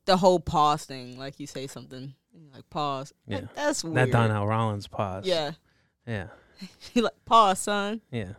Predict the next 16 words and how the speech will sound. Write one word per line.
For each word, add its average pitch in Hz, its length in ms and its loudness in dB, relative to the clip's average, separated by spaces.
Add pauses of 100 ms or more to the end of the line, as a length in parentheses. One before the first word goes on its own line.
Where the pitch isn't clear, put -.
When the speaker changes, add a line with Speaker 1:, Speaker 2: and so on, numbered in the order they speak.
(160)
Speaker 1:
Like, 175 340 -4
you 285 120 -4
don't 285 140 2
have 208 180 6
to - 60 2
Speaker 2:
Because 135 200 8
Speaker 1:
do 135 40 8
Speaker 2:
you 131 60 8
Speaker 1:
that. 135 60 10
Speaker 2:
gotta 123 120 8
separate 120 540 4
things. - 680 -10
Speaker 1:
Yeah. 180 200 2
Speaker 2:
Otherwise, 113 420 4
it 104 80 -2
might 110 320 -4